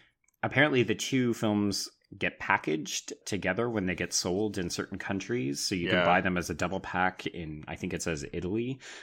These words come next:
Speaker 1: But, like, he, he seems to be interested in this idea of using zombies not just as this metaphor for a queer experience or any other, you know, repressed minority, but also as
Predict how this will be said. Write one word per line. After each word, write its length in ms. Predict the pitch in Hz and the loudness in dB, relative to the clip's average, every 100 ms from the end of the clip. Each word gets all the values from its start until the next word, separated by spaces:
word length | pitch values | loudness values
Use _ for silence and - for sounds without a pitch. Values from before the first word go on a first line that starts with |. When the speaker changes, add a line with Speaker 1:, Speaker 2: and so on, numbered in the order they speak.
| - - | -6 2
Speaker 1:
But, 240 | 92 87 - _ _ _ _ _ | 2 2 -6 _ _ _ _ _
like, 140 | 113 110 | 0 2
he, 120 | 117 | 0
he 220 | - - | 0 -2
seems 300 | 123 160 160 - | 2 4 4 6
to 80 | |
be 100 | 131 | 4
interested 640 | 120 113 - 98 - 95 85 | 4 2 2 0 0 -4 -4
in 260 | 113 101 | -4 -4
this 160 | 92 - | -2 0
idea 580 | 90 80 92 90 85 - | -2 -2 -4 -4 -4 -4
of 180 | 110 87 | -6 -8
using 720 | 85 98 95 98 90 87 85 - | -4 -4 -2 -2 -2 -4 -6 -2
zombies 360 | 104 92 87 90 | 2 2 0 2
not 200 | 95 92 | 2 4
just 200 | 98 87 | 0 -4
as 140 | 80 | -6
this 160 | 87 92 | -6 -4
metaphor 380 | 82 85 87 | -4 -4 -6
for 200 | 80 82 | -4 -6
a 40 | 76 | -6
queer 240 | - 87 | -6 -6
experience 800 | 80 - 135 123 113 107 104 104 | -6 -4 -2 0 2 2 0 -2
or 220 | 85 80 - - - | -2 -2 -6 -16 -4
any 260 | 98 110 101 | 0 2 2
other, 540 | 95 90 90 87 85 - | 2 2 2 0 -4 -8
you 120 | 101 | -8
know, 120 | 92 | -6
repressed 420 | 87 87 - 95 92 | -6 -4 -2 -2 -4
minority, 500 | 85 98 113 92 87 | -4 0 0 0 0
but 220 | 95 - | -2 0
also 540 | 95 98 - 85 82 - | 0 0 0 -2 -2 0
as 600 | 104 95 87 82 82 80 | 2 4 2 0 -4 -6